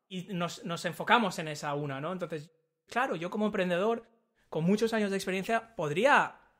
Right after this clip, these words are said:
identificar estos problemas y explicarle a la gente cuál es mi opinión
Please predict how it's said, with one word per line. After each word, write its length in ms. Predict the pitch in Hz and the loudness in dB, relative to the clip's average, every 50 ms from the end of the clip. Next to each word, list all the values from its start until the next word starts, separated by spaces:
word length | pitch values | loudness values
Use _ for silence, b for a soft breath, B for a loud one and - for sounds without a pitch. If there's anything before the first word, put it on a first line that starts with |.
| _ _ | _ _
identificar 600 | - - 160 170 156 147 156 - 151 135 180 208 | -8 0 0 0 0 0 -4 -6 -2 2 2 2
estos 220 | 240 233 - 247 - | 2 0 -4 -10 -8
problemas 440 | - 294 269 247 240 262 311 302 254 | -2 0 0 2 2 0 -2 -4 -4
y 100 | 196 - | -6 -8
explicarle 460 | 175 - - 202 165 175 175 202 233 | -8 -10 -8 -6 -2 0 0 0 2
a 20 | 240 | 0
la 80 | 233 | 0
gente 360 | - - 220 214 214 233 233 | -2 -2 -4 -2 -2 -4 -4
cuál 180 | 233 220 196 185 | -2 -4 -4 -4
es 100 | 156 143 | -2 -4
mi 140 | 156 175 196 | -2 0 0
opinión 480 | 214 233 233 214 208 208 214 269 320 | 2 2 2 2 2 0 -2 -4 -6